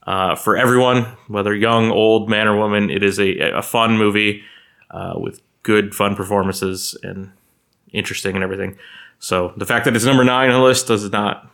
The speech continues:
mean it's bad. Uh, number eight, I have Past Lives. Number seven, American Fiction. Number six, The Holdovers. Number five, Poor Things.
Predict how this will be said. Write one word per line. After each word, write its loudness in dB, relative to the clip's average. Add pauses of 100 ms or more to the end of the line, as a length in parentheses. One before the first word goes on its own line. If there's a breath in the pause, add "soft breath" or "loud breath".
mean -2
it's -2
bad. -4 (500 loud breath)
Uh, -6
number 4
eight, 4
I 2
have -2
Past -2
Lives. 2
Number 2
seven, 0
American 0
Fiction. -4 (540)
Number 2
six, 0
The 0
Holdovers. 4
Number -2
five, 2
Poor 2
Things. 0